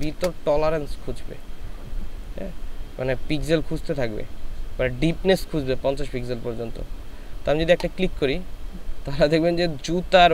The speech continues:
ওই ই-, ইটা সহ সাদা ছিল না, ওটা সহ চলে গেছে, 'cause পঞ্চাশ পিক্সেল ডিপনেসের ভিতর এটা কিন্তু পড়ে, যেমন পঞ্চাশ পিক্সেল ডিপ হতে হতে হতে হতে এই কালারটা আইসা পড়ে। ওকে, so এই জন্য এই টলারেন্সটা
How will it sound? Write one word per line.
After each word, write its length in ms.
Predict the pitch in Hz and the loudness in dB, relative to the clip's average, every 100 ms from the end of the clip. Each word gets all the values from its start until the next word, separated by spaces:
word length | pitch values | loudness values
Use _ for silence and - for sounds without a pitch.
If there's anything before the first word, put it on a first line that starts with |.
| 160 | 6
ওই 100 | 160 147 - | 2 2 0
ই-, 540 | - 120 123 - - | -4 -4 -6 -6 -4
ইটা 180 | 165 165 170 | 2 4 4
সহ 140 | - 175 165 - | 4 2 2 0
সাদা 200 | 160 175 175 | 0 0 0
ছিল 100 | 170 185 | -2 -2
না, 60 | 262 - - - - - - - - | -6 -8 -10 -10 -10 -10 -8 -6 -2
ওটা 140 | 143 151 | -2 2
সহ 120 | 170 160 - | 4 4 4
চলে 140 | 123 117 | 0 0
গেছে, 160 | 110 123 | 0 0
'cause 180 | 151 151 147 - - - | 2 2 -2 -6 -4 2
পঞ্চাশ 280 | 170 180 185 - | 6 6 4 2
পিক্সেল 280 | 175 170 170 147 | 2 4 4 4
ডিপনেসের 440 | 160 185 175 180 156 | 2 2 2 0 0
ভিতর 220 | - 175 143 | 0 2 2
এটা 100 | 160 | 2
কিন্তু 140 | 160 156 - | 2 0 6
পড়ে, 220 | 180 135 117 - - - - | 6 6 2 -4 -10 -8 -4
যেমন 160 | 123 127 139 | 0 0 2
পঞ্চাশ 260 | 151 160 143 | 2 2 0
পিক্সেল 260 | 143 143 147 135 | 0 0 0 0
ডিপ 120 | 135 131 | 0 -2
হতে 160 | 120 131 | -2 0
হতে 180 | 127 131 | 0 -2
হতে 160 | 127 131 | -2 -2
হতে 140 | 135 175 | -2 -2
এই 40 | 160 - | -2 0
কালারটা 300 | 127 - 135 | 0 0 -2
আইসা 180 | 135 123 - | -2 -2 -2
পড়ে। 140 | - - - - - - - - - - - - - 127 | -2 -2 -2 -4 -4 -6 -4 -6 -4 -6 -6 -6 -6 -6
ওকে, 140 | - - - - - - - - - | -6 -8 -8 -6 -4 -6 -6 -8 0
so 60 | 214 196 | 4 6
এই 40 | 208 | 4
জন্য 140 | 233 269 - - | 4 2 0 -2
এই 80 | 143 143 - | 0 0 0
টলারেন্সটা 560 | 175 175 202 214 - | 2 4 4 2 0